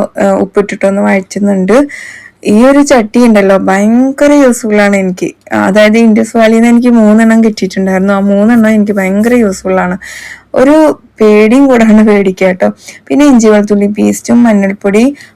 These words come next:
മല്ലിപ്പൊടി, മുളക് പൊടി, ചിക്കൻ മസാല, ഇതാണ് എൻ്റെ കോമൺ ആയിട്ടുള്ള ഒരു മസാല എന്ന് പറയുന്നത് ട്ടോ. ഇതൊന്ന് ചേർത്ത് ഇച്ചിരി വെള്ളം ഒഴിച്ചു കൊടുത്തിട്ടുണ്ട്. ഇനി നമുക്ക് നന്നായിട്ടൊന്ന് ഇളക്കി മിക്സ് ആക്കി ഇതൊന്ന് അടച്ചു വെക്കാം.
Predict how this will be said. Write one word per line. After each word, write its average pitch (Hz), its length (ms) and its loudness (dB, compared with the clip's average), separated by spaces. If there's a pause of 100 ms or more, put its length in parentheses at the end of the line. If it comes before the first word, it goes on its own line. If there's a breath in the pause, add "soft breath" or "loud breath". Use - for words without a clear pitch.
(120)
മല്ലിപ്പൊടി, 208 440 2
മുളക് 214 260 2
പൊടി, 190 280 -2
ചിക്കൻ 190 400 -4
മസാല, 185 380 -4 (140)
ഇതാണ് 226 340 2
എൻ്റെ 214 220 4
കോമൺ 208 520 2
ആയിട്ടുള്ള 214 400 0
ഒരു 202 60 2
മസാല 202 540 0
എന്ന് 190 180 0
പറയുന്നത് 185 520 -2
ട്ടോ. 214 160 -2 (480 loud breath)
ഇതൊന്ന് 240 280 2
ചേർത്ത് 220 420 -2
ഇച്ചിരി 254 360 -2
വെള്ളം 190 300 2
ഒഴിച്ചു 190 240 -2
കൊടുത്തിട്ടുണ്ട്. 190 680 -4 (360 loud breath)
ഇനി 269 160 4
നമുക്ക് 226 340 0
നന്നായിട്ടൊന്ന് 196 560 0
ഇളക്കി 190 320 -2
മിക്സ് 202 360 0
ആക്കി 202 260 0
ഇതൊന്ന് 196 240 0
അടച്ചു 190 360 -4
വെക്കാം. 220 400 0